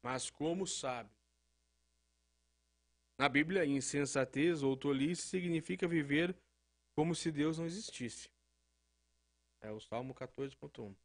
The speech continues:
E sabedoria é reconhecer Deus em todos os caminhos. Qual é a sabedoria? Reconhecer que Deus está em todos os caminhos.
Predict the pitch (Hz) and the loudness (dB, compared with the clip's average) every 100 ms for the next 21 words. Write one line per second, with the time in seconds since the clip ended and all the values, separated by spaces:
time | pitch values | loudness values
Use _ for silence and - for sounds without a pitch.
0 | _ _ _ _ _ _ _ _ _ - | _ _ _ _ _ _ _ _ _ 2
1 | 143 151 147 - 160 170 165 165 156 196 | 6 6 4 4 6 6 6 4 6 6
2 | 208 156 165 165 156 170 147 - 160 147 | 6 6 4 4 4 4 4 4 2 4
3 | 160 165 160 - 165 156 160 - 165 127 | 4 4 0 4 2 2 -6 -2 -2 -4
4 | 104 104 _ _ _ - 139 120 - 117 | -8 -12 _ _ _ -10 -6 -6 -6 -10
5 | 120 131 202 175 123 _ _ _ _ _ | -6 -4 -2 -4 -4 _ _ _ _ _
6 | _ _ 135 139 147 135 - 151 156 131 | _ _ -10 -4 -2 -2 -2 -6 -4 0
7 | 135 131 135 127 131 127 139 - 147 104 | 0 -2 -8 -4 -4 -4 -10 -8 -8 -8